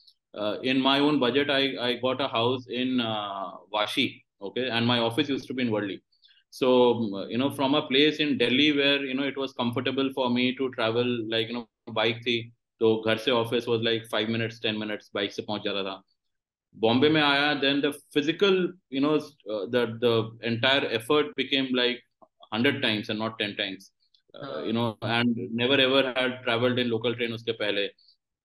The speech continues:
Speaker 1: So, Vashi se Kurla train aake change karo, fir Kurla se Dadar ek baar train change karo, and Dadar se fir jaake, you know,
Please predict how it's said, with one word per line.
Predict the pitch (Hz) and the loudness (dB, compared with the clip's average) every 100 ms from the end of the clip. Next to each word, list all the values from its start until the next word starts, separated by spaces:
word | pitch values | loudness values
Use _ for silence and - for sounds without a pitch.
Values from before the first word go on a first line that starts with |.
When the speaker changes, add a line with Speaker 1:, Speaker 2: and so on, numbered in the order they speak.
| _ _ _ _ - | _ _ _ _ -4
Speaker 1:
So, | 117 | 2
Vashi | 107 110 131 | 2 2 2
se | 127 - | 0 0
Kurla | 117 120 123 120 104 - - | 0 2 2 0 -4 -12 -6
train | 123 117 | 0 0
aake | 117 120 113 | 2 0 0
change | 113 110 | 0 0
karo, | 117 113 | 0 0
fir | 113 110 | 0 -2
Kurla | 117 117 117 | 0 -2 -2
se | 120 | -2
Dadar | 110 117 123 | -2 0 0
ek | 117 117 | 0 -2
baar | 113 | -4
train | 117 107 | -4 -6
change | 110 107 - | -6 -8 -6
karo, | 113 113 | -6 -4
and | 110 | -2
Dadar | 107 110 123 | -2 0 0
se | 120 117 | -2 -4
fir | 117 | -4
jaake, | 110 110 113 | -2 -2 -2
you | 110 | -4
know, | 107 110 | -6 -10